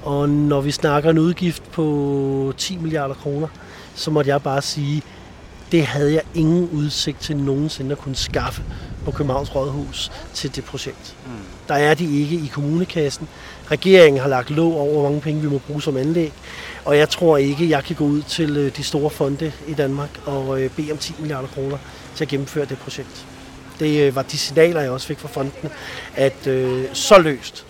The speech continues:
Speaker 1: sidder pengene altså trods alt alligevel heller ikke. Selv
Speaker 2: Mm.
Speaker 1: for en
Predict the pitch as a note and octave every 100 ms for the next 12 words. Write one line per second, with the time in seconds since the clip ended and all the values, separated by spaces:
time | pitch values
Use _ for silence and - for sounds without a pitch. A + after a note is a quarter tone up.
0 | - - D#3 C3+ C#3+ C3+ C#3 A#2 C3+ -
1 | D3+ C#3+ C3+ B2+ B2 C3 B2+ B2 A#2+ -
2 | - - - - - - - - F#3 D#3
3 | D#3 C#3+ C3